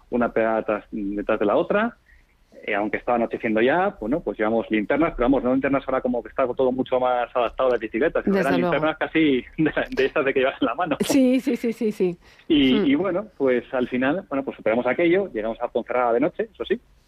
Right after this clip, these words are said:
Speaker 2: Ujú.
Speaker 1: pero bueno, llegamos, llegamos y, y, en fin, se superó a, aquel bache.
Speaker 2: Bueno, y llegasteis al lugar a descansar. Aquí como
Speaker 1: Sí, sí.
Speaker 2: sí, pues sí, eso, eso pasa muchas veces.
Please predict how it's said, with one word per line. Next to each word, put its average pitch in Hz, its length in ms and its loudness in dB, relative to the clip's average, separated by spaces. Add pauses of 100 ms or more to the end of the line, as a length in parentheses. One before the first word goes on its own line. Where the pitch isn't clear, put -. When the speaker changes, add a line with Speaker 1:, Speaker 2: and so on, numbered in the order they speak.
Speaker 2:
Ujú. 214 320 2
Speaker 1:
pero 196 180 0
bueno, 220 200 0
llegamos, 113 560 0
llegamos 135 420 0
y, 101 540 0
y, 104 40 -2
en 95 80 -6
fin, 160 180 -2
se 110 80 -2
superó 120 500 2
a, 113 200 -4
aquel 104 220 -2
bache. 95 220 -8 (840)
Speaker 2:
Bueno, 185 400 2
y 175 60 2
llegasteis 185 460 0
al 196 120 2
lugar 185 260 2
a 208 40 2
descansar. 175 720 -2 (380)
Aquí 180 260 -8
como 185 480 2
Speaker 1:
Sí, 196 80 -2 (140)
sí. 190 200 0
Speaker 2:
sí, 190 360 2 (240)
pues 202 140 -2
sí, 240 180 2
eso, 240 300 0
eso 269 220 -4
pasa 320 240 0
muchas 190 340 -2
veces. 151 400 -6